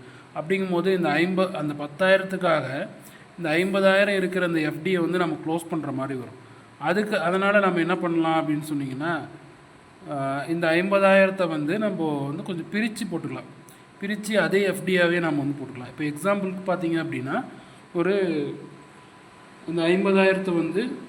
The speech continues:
இந்த ஐம்பதாயிரத்தை வந்து நம்ம ஒரு ஃபைவ் தௌசண்ட், ஃபைவ் தௌசண்டாக பிரிச்சுட்டு எஃப் டியா போட்டுக்கலாம். எக்ஸாம்பிளுக்கு ஒரு பத்து எஃப் டியா பிரிச்சுட்டு நம்ம வந்து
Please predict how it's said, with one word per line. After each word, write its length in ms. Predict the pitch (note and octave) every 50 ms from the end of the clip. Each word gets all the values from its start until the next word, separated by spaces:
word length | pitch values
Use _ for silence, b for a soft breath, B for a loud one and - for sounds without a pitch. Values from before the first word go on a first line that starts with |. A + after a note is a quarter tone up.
| - -
இந்த 140 | E3 E3 D#3+
ஐம்பதாயிரத்தை 640 | D#3 E3 F3+ F#3 F3+ F3+ F#3 F#3 F#3 F#3 F3+ F#3 F3+
வந்து 220 | E3 D#3+ E3+ F3+
நம்ம 400 | F#3 F3 D#3 D3 D#3+ G3+ C4 - - B B B B B B - - -
ஒரு 220 | D#3+ D#3 D#3+ D#3+ D#3 D#3 D3+ D3+ D3+ D3+ D3+ D3 D3+ - - - - - - - - - - - - - - - - - - -
ஃபைவ் 180 | - F#3+ G3+ G#3+ G3+ A3
தௌசண்ட், 280 | G#3 G3+ G#3+ G#3+ G3+ -
ஃபைவ் 160 | F#3+ E3+ E3+ E3+ F3
தௌசண்டாக 340 | E3+ D#3+ - E3 E3+ F3+ F3 -
பிரிச்சுட்டு 540 | F3 D#3+ E3 - - - - F3 E3+ - -
எஃப் 160 | - D#3 D3+ D#3 D#3
டியா 160 | E3 E3+ E3+
போட்டுக்கலாம். 380 | D#3 C#3+ C#3 B2 B2 A#2+ A#2 - - -
எக்ஸாம்பிளுக்கு 640 | C#3+ C#3+ C#3+ D#3 F#3 F#3 F3 F3 D#3 D3+ D#3 G#3+ A#3 G#3
ஒரு 120 | F3 D#3+
பத்து 400 | - D#3+ D#3 D3+ - - - G3
எஃப் 160 | F3+ E3+ D3+ D#3
டியா 180 | F3 F3+ F#3 F3+
பிரிச்சுட்டு 540 | F3+ E3+ D3+ D#3+ D#3 - D3+ - E3 G3
நம்ம 300 | B3+ A3 F3 D3+ D3 D3
வந்து 140 | C#3+ D3 E3